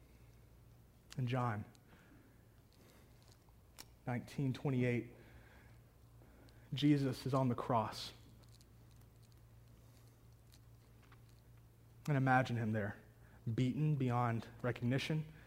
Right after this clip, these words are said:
blood flowing from his body. Yes, he was physically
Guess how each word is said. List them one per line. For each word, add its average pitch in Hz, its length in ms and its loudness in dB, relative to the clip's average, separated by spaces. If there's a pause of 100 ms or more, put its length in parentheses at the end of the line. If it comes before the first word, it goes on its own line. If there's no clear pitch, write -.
(360)
blood 135 320 2
flowing 143 580 0
from 127 220 -4
his 123 160 -4
body. 139 420 -4 (540)
Yes, 151 300 4
he 143 120 4
was 131 140 2
physically 139 640 0